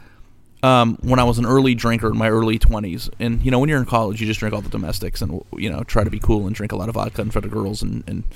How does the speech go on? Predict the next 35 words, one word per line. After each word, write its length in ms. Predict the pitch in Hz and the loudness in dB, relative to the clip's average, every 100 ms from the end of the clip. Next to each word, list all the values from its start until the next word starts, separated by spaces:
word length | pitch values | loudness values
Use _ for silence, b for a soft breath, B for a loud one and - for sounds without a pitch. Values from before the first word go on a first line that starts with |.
| B B B B B | B B B B B
try 140 | - 117 | 2 4
to 60 | |
be 80 | 107 | 4
a 60 | 104 | 2
badass. 440 | 104 107 110 107 | 2 4 2 4
But, 140 | - 92 | 4 4
like, 160 | 110 | 2
I 80 | 113 | 2
never 240 | 113 113 | 4 4
was, 160 | 110 107 | 2 2
like, 100 | 110 | 0
a 60 | 107 | -2
seasoned, 580 | - 120 113 117 117 | -2 -2 0 2 2
like, 220 | 110 104 - | 2 0 2
I 160 | 110 | 2
P 300 | 110 113 104 | 4 2 2
A. 320 | 104 110 113 - b b b b | 4 4 2 -2 b b b b
I 80 | 113 | 0
need 140 | 113 107 | 2 2
to 60 | |
have, 320 | 110 110 107 110 | 2 4 4 2
like, 200 | 104 - | 0 0
a 120 | 107 | -2
beer 260 | - 113 | 2 2
tour 340 | 110 - 113 110 | 6 6 6 4
and 140 | 104 | 2
try 320 | 95 110 107 | 4 4 6
line 300 | 107 104 110 | 4 4 4
nine 200 | 107 110 | 2 2
hundred 200 | 113 110 | 2 0
beers 320 | 104 107 110 110 | 0 2 2 0
like 120 | 104 | -2
some 160 | 117 | 0
people 360 | 110 117 113 107 | 2 4 2 2
are. 280 | 107 113 | 0 0